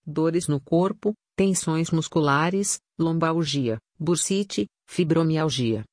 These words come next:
lerdorte, problemas gastrointestinais, como a gastrite nervosa, entre outros,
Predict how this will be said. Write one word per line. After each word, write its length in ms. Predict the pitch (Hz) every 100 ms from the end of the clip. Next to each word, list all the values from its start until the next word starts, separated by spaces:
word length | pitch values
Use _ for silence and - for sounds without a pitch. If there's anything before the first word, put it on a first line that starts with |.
| _
lerdorte, 840 | 151 151 156 165 156 131 120 - - _ -
problemas 580 | 156 147 147 143 135
gastrointestinais, 1500 | 143 147 143 - 151 151 208 220 208 - 185 160 147 135 135 - _ _
como 220 | 175 170
a 60 |
gastrite 720 | 139 147 139 - 151 196 196 165
nervosa, 640 | 156 151 139 120 107 113 - _
entre 400 | 156 160 175 165
outros, 580 | 135 120 - 120 -